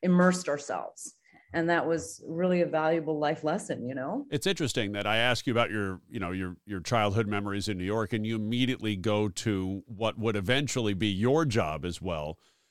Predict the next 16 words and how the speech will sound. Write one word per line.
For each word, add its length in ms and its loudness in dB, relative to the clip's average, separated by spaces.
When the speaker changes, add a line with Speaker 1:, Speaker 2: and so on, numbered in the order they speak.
Speaker 1:
Yes. 160 4
Speaker 2:
And, 480 0
and 380 -2
perhaps 440 2
you 200 2
are, 300 2
uh, 380 -2
you 100 -4
know, 120 -8
seen 380 2
by 380 4
a 120 -2
little 200 2
boy 260 2
or 120 0
girl 460 0